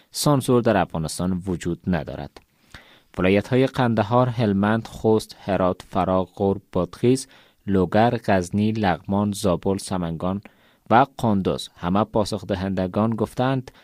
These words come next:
سانسور در ولایت‌هایشان وجود دارد. از پنجاه و هشت خبرنگار پاسخ دهنده در ولایت کابل تنها دو نفر گفته است سانسور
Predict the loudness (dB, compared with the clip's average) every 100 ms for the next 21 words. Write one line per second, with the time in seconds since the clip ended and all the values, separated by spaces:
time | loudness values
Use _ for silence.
0 | -14 -2 0 0 0 2 2 2 0 0
1 | -2 -4 -2 -2 -2 -6 -8 -10 -4 -2
2 | -4 -6 -10 -12 -14 -20 _ -20 -20 -20
3 | _ -4 -2 -2 -6 -4 -2 -2 -2 -4
4 | -4 -2 0 0 0 0 -2 -2 -4 -4
5 | -6 -4 -2 -2 0 0 -2 -2 -2 -2
6 | -2 -4 -8 -4 -2 0 0 -2 -14 -4
7 | -2 0 -2 -4 0 0 0 -2 -6 -10
8 | -10 -8 -8 -6 -4 -4 -4 -6